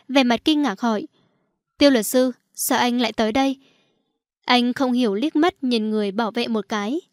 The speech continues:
không dừng bước tiếp tục đi về phía thang máy. "Văn phòng của tôi ở đây,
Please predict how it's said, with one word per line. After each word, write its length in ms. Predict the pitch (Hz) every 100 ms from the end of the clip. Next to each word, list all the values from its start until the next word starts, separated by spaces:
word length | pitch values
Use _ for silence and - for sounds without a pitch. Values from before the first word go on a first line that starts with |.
| _
không 200 | - 330
dừng 300 | 285 247 208
bước 200 | 277 359 _
tiếp 140 | - 359
tục 200 | 277 220
đi 160 | 233 285
về 120 | 220
phía 180 | 190 208
thang 240 | 254 254
máy. 240 | 254 214 302 _ _ _ _ _ _ _
"Văn 220 | 247 269
phòng 200 | 254 220
của 120 | 202
tôi 220 | 220 247 254
ở 120 | 220
đây, 260 | 240 254